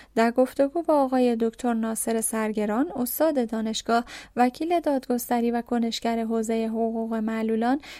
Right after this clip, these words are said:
با موضوع نابینایان و دفاتر اسناد رسمی همراه شما هستیم. مهمان این شماره در مقدمه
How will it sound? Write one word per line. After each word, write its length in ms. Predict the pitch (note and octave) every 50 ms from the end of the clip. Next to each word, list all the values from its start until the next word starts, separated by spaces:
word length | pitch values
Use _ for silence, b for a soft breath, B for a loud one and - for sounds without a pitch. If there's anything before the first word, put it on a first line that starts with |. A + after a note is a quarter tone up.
| B B
با 140 | - A3+ A3+
موضوع 400 | A3+ A3+ A#3 A3+ A3 A#3+ A#3+ A#3
نابینایان 640 | A3+ A3+ A3+ A3+ A3 - A3 A3 A3 A3 A3+ A#3 A3+
و 120 | A3+ A3+ A3 A3
دفاتر 480 | A3 A3 - A3 G#3+ A3 - A#3+ A#3
اسناد 560 | A3+ A3+ A3 A3 - - - C4 C#4+ D4+ D#4+
رسمی 460 | D#4 D4+ D4+ D4 C#4 - - D4+ C#4+ C#4
همراه 500 | C4 B3+ A#3 A3 G#3+ A3 A3 A3 A#3 A#3
شما 340 | - - C4+ C4 B3 A3+
هستیم. 440 | G#3 G#3+ G#3 G#3 - - - - A3+ B B B B B B B B B -
مهمان 320 | D#4 E4 E4+ E4 E4 D#4 D#4
این 200 | D4+ D4 C#4+ C4+
شماره 420 | - - C#4 B3+ B3+ B3 A#3+ A#3+
در 200 | A#3 A#3+ A#3 A3+
مقدمه 680 | A3 A3+ A3+ A3+ A3+ A3+ - A3+ A3+ A3 A#3 B3+ C#4